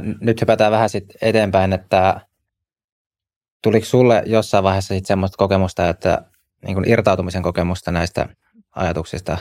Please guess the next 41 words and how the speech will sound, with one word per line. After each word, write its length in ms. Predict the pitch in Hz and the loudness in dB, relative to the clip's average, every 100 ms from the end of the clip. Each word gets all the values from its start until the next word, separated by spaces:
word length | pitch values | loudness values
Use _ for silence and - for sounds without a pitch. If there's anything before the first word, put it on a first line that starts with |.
| - | -6
Tai 120 | 92 | -4
että 120 | 92 | 0
jos 120 | 98 - | 0 0
sä 100 | 98 - - | -4 -6 -8
peilaat 320 | - 107 101 95 | -2 2 2 0
nää, 240 | 101 95 | -2 -2
nää, 200 | 98 104 | -2 -2
mitä 260 | 104 101 104 | 0 2 2
äsken 240 | 110 107 | 0 -4
kuvasit, 300 | 98 87 87 | -2 -2 -2
niin 100 | 92 | 0
onks 180 | 95 - | 0 0
nää 120 | 101 | 0
semmosia, 280 | 98 98 98 | 0 0 0
mitä 160 | 92 92 | 0 0
sä 100 | 98 | 2
nyky-, 480 | 107 107 117 - - | 2 2 0 -2 -6
nykyään 380 | 113 117 120 98 | -2 2 2 2
esimerkiksi 520 | 92 92 85 82 - | -2 -4 -4 -6 -6
katsot? 340 | 92 90 95 - _ _ _ _ | -4 -2 -4 -8 _ _ _ _
Tai 100 | 107 | 0
mi-, 260 | 107 117 - _ _ _ _ _ _ _ - | 0 0 -8 _ _ _ _ _ _ _ -2
millä 240 | 107 120 113 | 2 4 4
mielentilalla 500 | 113 101 98 95 95 | 2 0 0 -2 -2
sä 100 | 101 | -2
katot, 460 | 107 98 95 - _ | -2 0 -2 -6 _
jos 220 | 90 90 | -10 -6
sä 80 | 95 | -2
mietit 280 | 95 92 87 - | 0 0 -2 -4
vaikka 200 | 87 92 | -4 0
omia 240 | 110 113 95 | 0 2 2
ajatuksia 420 | 85 85 - 82 | 0 -6 -8 -8
silloin? 300 | 90 87 87 _ _ _ _ _ _ _ _ _ | -6 -6 -6 _ _ _ _ _ _ _ _ _
Et 80 | - | -4
oot, 160 | 98 104 | -2 0
onks 180 | 101 | 0
sä 60 | 107 | 0
niin 140 | 104 | 0
kun 280 | 104 107 - - | 0 -2 -6 -6
sittemmin 540 | - 113 113 101 98 | -4 -2 0 0 0
irtautunut 640 | 98 98 92 87 90 90 | 0 0 0 0 -2 -4